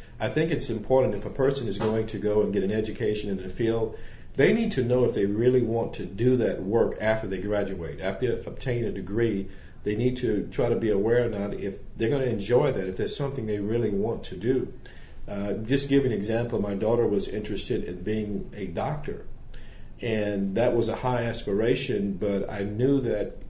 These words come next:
working in a hospital that, where sometimes it didn't smell good or where people were sick, in that type of environment, I didn't think that she was cut out for that. So I asked her to go and work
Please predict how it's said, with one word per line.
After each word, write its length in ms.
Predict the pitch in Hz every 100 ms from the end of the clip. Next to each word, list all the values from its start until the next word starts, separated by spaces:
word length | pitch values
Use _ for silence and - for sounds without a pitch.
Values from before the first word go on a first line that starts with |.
| - - - - -
working 500 | 117 156 139 120 123
in 180 | 104
a 40 | -
hospital 800 | - 131 147 - 104 95 101 - - - - - 95
that, 340 | 104 98 -
where 440 | 104 104 95 - -
sometimes 500 | 127 113 117 117 107
it 60 |
didn't 220 | 113 -
smell 380 | - 113 107 117
good 420 | 113 110 110 113
or 40 | 98
where 180 | 90 85
people 340 | 117 - 101
were 160 | 87 -
sick, 520 | - 127 120 120 - - - - - 98
in 80 |
that 160 | 104 113
type 240 | 123 113
of 60 | 107
environment, 600 | 95 101 113 117 101 95
I 80 | -
didn't 240 | 127 143
think 200 | 143 120
that 100 | 110
she 120 | -
was 180 | 110 95
cut 180 | - 104
out 240 | 104 107
for 80 | 92
that. 260 | 87 85 -
So 100 | 107
I 100 | 113
asked 300 | 139 147 -
her 80 | 127
to 120 | 113
go 220 | 107 113
and 160 | 101 101
work 300 | 113 117